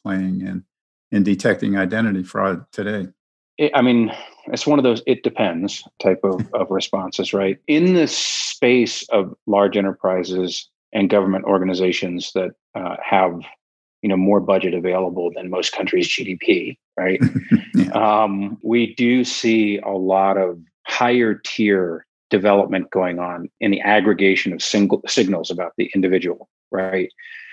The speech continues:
Speaker 2: So what we're seeing in the, in, in this space of all of these different data points being pulled together is the emergence of, of these very personally focused, not personalized, but personally focused risk engines.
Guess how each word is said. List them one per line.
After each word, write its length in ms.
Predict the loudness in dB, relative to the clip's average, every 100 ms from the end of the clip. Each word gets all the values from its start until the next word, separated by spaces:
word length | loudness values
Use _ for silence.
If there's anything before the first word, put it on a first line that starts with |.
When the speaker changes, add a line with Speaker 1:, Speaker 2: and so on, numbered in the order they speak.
| -20 _
Speaker 2:
So 220 | -6 0 2
what 180 | 2
we're 120 | 0 -2
seeing 480 | 0 0 2 2
in 100 | 0
the, 140 | -2 -4
in, 220 | -6 -4
in 160 | 0 0
this 260 | 0 -4 -10 -12 -8
space 680 | -8 -2 2 2 2 -2
of 480 | 0 2 2 0 -8 -18 _ -2
all 240 | 0 2 2
of 80 |
these 220 | 2 -2 -2
different 260 | -6 -2
data 180 | 2 2
points 260 | 0 -6 -6
being 220 | -8 -8
pulled 240 | -4 -4
together 540 | -4 -2 0 -2 -8 -16 _ _
is 280 | 0 0 0
the 260 | 0 2 2
emergence 680 | 2 2 2 2 0 0 0
of, 200 | 0 -2 -4 -2
of 180 | -2
these 260 | -2 -4 -4
very 640 | 0 2 4 2 0 -4 _ _ _ _ _ _ _
personally 500 | -2 0 2 2 2
focused, 520 | 0 -4 -4 -6 -10 -8
not 220 | -8 -4
personalized, 680 | -2 -2 -4 -6 -6 -8 -14 _
but 160 | -2 0
personally 380 | 2 2 2 4
focused 360 | 2 2 0
risk 280 | 2 2 0
engines. 480 | -4 -4 -6 -8